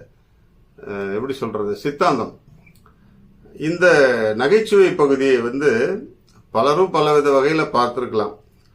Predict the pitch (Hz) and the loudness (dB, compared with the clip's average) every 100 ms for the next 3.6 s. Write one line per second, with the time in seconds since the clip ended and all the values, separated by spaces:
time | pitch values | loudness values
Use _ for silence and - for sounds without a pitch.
0 | _ _ _ - 190 190 175 160 151 147 | _ _ _ -8 -2 0 0 0 0 2
1 | 143 139 160 165 160 139 135 139 139 123 | 2 2 0 0 -2 0 0 0 0 -2
2 | 131 120 110 107 123 147 143 131 113 135 | -2 -2 -2 -2 -2 -4 -4 -4 -4 -2
3 | 131 113 104 95 90 85 | -4 -4 -4 -6 -8 -10